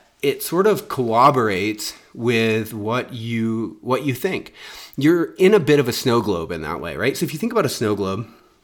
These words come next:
and you think about the figurine in the middle, imagine that that's you. And so you can shake the snow globe up and it's gonna change the subjective environment of that snow globe.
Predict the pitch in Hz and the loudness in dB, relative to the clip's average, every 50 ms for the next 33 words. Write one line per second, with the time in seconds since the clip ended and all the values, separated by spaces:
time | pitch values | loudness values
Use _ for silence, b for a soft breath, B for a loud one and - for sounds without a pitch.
0 | _ _ _ _ - 127 123 113 - - 156 160 160 160 135 123 120 117 110 - | _ _ _ _ -4 -2 -2 -2 0 2 2 2 2 0 -2 0 0 0 0 -2
1 | B B B B B B B B - 123 117 113 113 107 92 - - - - - | B B B B B B B B -4 -2 0 0 0 0 -4 -6 -12 -18 -8 -2
2 | - 143 131 127 131 123 117 120 120 117 107 107 98 98 104 95 85 92 127 147 | -2 0 2 4 4 4 4 4 2 2 2 2 0 0 -2 -2 -2 -4 -6 -6
3 | - - - - 123 127 117 127 151 180 165 202 190 175 135 - 123 117 117 - | -8 -12 -8 -4 -2 0 2 2 2 4 4 4 2 2 2 0 -2 -2 -2 -4
4 | - - 104 98 101 107 104 - 123 107 135 165 - B B B B B B B | -8 -6 -4 -2 -2 0 -2 -2 -2 -4 -6 -8 -10 B B B B B B B
5 | B B - 139 139 180 170 156 214 190 190 - - 202 233 220 - 170 147 - | B B -8 -4 -4 -4 -2 -2 -2 0 0 4 4 4 4 4 0 -4 -4 -2
6 | - 131 113 113 113 101 101 117 104 95 87 92 101 95 76 80 135 - B B | 0 2 4 4 2 2 0 0 0 0 0 0 0 0 0 -2 -2 -4 B B
7 | B B B B - 143 143 139 139 - 208 214 202 - - - - 160 151 139 | B B B B -2 0 0 0 2 4 4 4 4 2 0 2 2 2 4 4
8 | 123 110 110 - - - 123 110 - 127 110 110 - - 135 131 131 - 143 127 | 4 4 2 0 -4 -4 -6 -4 -4 -4 -4 -4 -2 0 0 0 2 2 0 2
9 | 123 117 107 101 110 107 107 113 113 123 123 123 120 113 104 95 107 95 - - | 2 0 -4 -4 -4 -4 -2 0 2 2 4 4 4 2 2 0 -2 -2 -2 -4
10 | - 117 101 101 95 - 73 69 - - | -4 -4 -4 -4 -4 -4 -6 -8 -10 -12